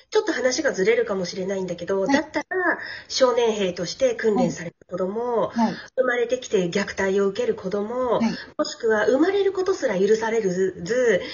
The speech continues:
Speaker 1: えー、人の都合で中絶されてしまう子供、
Speaker 2: はい。
Speaker 1: ね。
Speaker 2: はい。
Speaker 1: 子供だけに限らず、
Speaker 2: はい。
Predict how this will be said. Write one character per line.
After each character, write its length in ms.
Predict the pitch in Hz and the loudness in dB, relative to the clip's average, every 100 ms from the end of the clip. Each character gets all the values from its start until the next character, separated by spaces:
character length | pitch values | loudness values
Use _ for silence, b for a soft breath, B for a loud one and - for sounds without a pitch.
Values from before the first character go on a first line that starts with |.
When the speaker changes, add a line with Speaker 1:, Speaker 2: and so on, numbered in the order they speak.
| B B | B B
Speaker 1:
え 40 | 160 | -4
ー、 180 | 220 | -2
人 200 | 185 233 | 0 -2
の 80 | 208 | -2
都 240 | 202 - 202 | -2 -2 0
合 200 | 196 190 | 2 2
で 200 | 247 240 | 2 2
中 200 | 214 190 | 0 -2
絶 200 | 180 - | -2 -4
さ 80 | |
れ 100 | 170 | -8
て 80 | 170 | -6
し 140 | 170 190 | -6 -4
ま 140 | 185 | -4
う 60 | 175 | -6
子 120 | 185 | -4
供、 360 | 185 196 202 - | -2 -2 -4 -2
Speaker 2:
は 140 | 233 226 | 2 4
い。 40 | |
Speaker 1:
ね。 140 | 262 392 - _ - | 4 0 -6 _ 2
Speaker 2:
は 120 | 233 | 4
い。 40 | |
Speaker 1:
子 60 | 220 | 4
供 160 | 262 302 | 2 2
だ 220 | 202 - | -2 -2
け 80 | 339 | 0
に 160 | 294 202 | 0 0
限 260 | 202 214 | -4 -4
ら 160 | 262 269 | -4 -4
ず、 540 | 202 233 254 240 - | -2 2 4 4 2
Speaker 2:
は 120 | |
い。 40 | 254 | 0